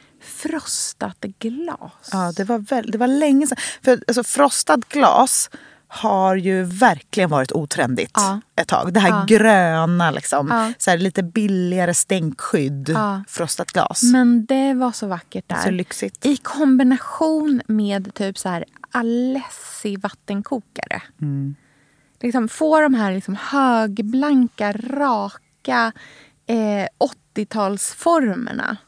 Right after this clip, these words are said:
Speaker 1: mot det där, liksom, ja, mo-, m-, mot luckor i frostat glas.
Speaker 2: Mm.
Speaker 1: Nej, alltså jag var... Det låter så fånigt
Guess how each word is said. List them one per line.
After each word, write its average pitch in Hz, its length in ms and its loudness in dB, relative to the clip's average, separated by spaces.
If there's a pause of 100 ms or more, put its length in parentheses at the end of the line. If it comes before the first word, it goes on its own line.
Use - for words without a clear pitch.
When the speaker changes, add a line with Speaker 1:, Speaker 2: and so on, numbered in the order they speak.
(800)
Speaker 1:
mot 254 1000 4 (180)
det 202 180 0
där, 180 400 -2 (540)
liksom, 190 480 -2 (300)
ja, 233 280 0
mo-, 254 300 4
m-, 254 440 2
mot 220 360 0
luckor 220 720 -4
i 214 60 -10
frostat - 680 -10
glas. 269 340 -10
Speaker 2:
Mm. 175 260 -2
Speaker 1:
Nej, 202 240 -2
alltså 214 200 -6
jag 208 360 -2
var... 190 300 0
Det 208 140 -2
låter 285 580 -2
så - 120 -8
fånigt 214 520 -2